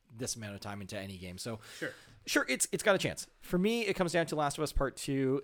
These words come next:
Speaker 1: and Ghost of Tsushima. I haven't finished Ghost yet. I have finished Last of Us Part Two. I have tentatively put my vote on Ghost. I,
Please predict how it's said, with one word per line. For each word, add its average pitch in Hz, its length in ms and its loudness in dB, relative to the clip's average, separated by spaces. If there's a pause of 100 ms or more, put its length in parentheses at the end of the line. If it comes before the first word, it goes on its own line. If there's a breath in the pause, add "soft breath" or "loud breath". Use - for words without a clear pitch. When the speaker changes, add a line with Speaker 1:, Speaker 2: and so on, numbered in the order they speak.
Speaker 1:
and 117 560 -4
Ghost 131 240 2
of 117 80 -6
Tsushima. 165 560 2
I - 60 -2
haven't 175 240 2
finished 185 280 0 (240)
Ghost 156 340 6
yet. 139 280 4
I 107 80 -6
have 147 220 0
finished 143 200 -6
Last 131 200 -2
of - 60 -12
Us 131 100 -4
Part 120 180 -8
Two. 123 220 -2 (540 loud breath)
I 160 120 6
have 208 120 4
tentatively 180 420 6
put 170 180 6
my 143 180 2
vote 131 280 2
on 113 180 -6
Ghost. 95 400 -6
I, 120 360 -2